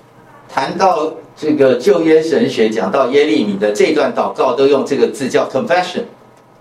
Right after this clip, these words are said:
OK，confession 这个字啊，大部分的时候呢，我们会说，呃，认信哈，承认哈，或者是悔改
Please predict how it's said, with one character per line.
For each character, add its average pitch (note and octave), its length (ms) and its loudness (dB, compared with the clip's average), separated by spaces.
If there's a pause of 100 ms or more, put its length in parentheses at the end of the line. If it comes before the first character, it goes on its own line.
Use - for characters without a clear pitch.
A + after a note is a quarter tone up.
(1120)
OK，confession D3+ 1700 0
这 - 100 0
个 - 120 2
字 - 300 -4
啊， - 220 -2 (1000)
大 - 180 -2
部 F3 160 0
分 E3 180 2
的 C3 120 0
时 C3 180 0
候 C#3 160 2
呢， A2+ 180 0
我 A2 180 0
们 A2+ 340 0 (480)
会 F3+ 160 2
说， E3 500 2 (140)
呃， A#2 260 2
认 D#3+ 320 2
信 B2+ 400 -2
哈， - 240 -4 (480)
承 B2+ 300 0
认 F3 400 0
哈， A#2+ 200 -4
或 E3 160 2
者 B2 160 0
是 C3 260 -2
悔 B2 280 0
改 - 320 -6